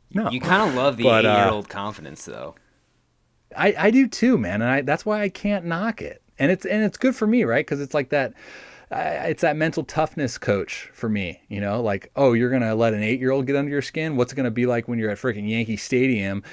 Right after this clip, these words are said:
Speaker 1: and you're pitching for the Sox and <laughs> you're in the ninth and you're trying to secure a frickin' save?" Like, yeah, bud. Everything in life is a frickin' teaching point.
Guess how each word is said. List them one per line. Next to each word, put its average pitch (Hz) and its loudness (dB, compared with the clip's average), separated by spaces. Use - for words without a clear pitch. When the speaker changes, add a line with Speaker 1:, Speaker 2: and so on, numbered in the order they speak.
Speaker 1:
and 110 -4
you're 101 -2
pitching 120 -2
for 113 -6
the 95 -6
Sox 123 -2
and 101 0
<laughs> - -20
you're 202 6
in 147 4
the 120 4
ninth 123 2
and 131 0
you're 127 2
trying 123 0
to - -6
secure - 0
a 117 2
frickin' 123 -2
save?" 120 -2
Like, - -6
yeah, 220 2
bud. 135 0
Everything 180 2
in 110 0
life 101 0
is 95 -8
a 92 -10
frickin' 98 -10
teaching 90 -6
point. 90 -10